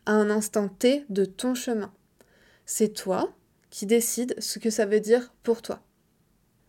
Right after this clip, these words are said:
La multitude d'étiquettes qui composent chaque personne sont fabriquées dans un papier extensible et rétractable.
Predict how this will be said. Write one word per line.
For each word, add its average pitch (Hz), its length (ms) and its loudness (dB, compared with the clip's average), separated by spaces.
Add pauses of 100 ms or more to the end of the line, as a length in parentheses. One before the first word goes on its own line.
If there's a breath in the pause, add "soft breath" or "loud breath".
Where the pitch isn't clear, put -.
(440)
La 226 180 8
multitude 311 520 4
d'étiquettes 247 760 4
qui 226 140 -6
composent 247 440 2
chaque 277 280 4
personne 262 640 2 (540)
sont 233 240 0
fabriquées 262 720 2 (180)
dans 233 380 2 (420)
un 226 140 6
papier 240 640 4
extensible 240 760 0
et 220 160 8
rétractable. 214 720 -2